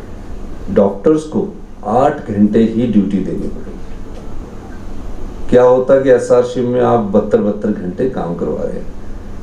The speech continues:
और माइंड तो उतना ही tired होगा, वो clear देख नहीं देगा। हम छोटी स्टेट है और एक staff nurse हमारे यहाँ एनएचएम के, अ,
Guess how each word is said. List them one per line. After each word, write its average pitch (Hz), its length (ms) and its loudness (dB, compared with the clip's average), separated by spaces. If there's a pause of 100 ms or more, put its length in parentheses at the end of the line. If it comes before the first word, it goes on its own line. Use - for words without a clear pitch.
(160)
और 107 80 4
माइंड 107 360 6
तो 131 120 6
उतना 135 200 4
ही 151 140 4
tired 131 300 6
होगा, 127 220 2 (800)
वो 113 160 6
clear 131 220 2
देख 131 400 2
नहीं 135 140 2
देगा। - 380 2 (1900)
हम 143 180 0
छोटी 165 320 6
स्टेट 175 280 4
है - 200 0 (1700)
और 160 160 6
एक 165 160 2
staff 139 380 2
nurse 151 280 2
हमारे 135 320 4
यहाँ 131 380 0 (800)
एनएचएम 139 520 2
के, - 20 4
अ, 135 160 6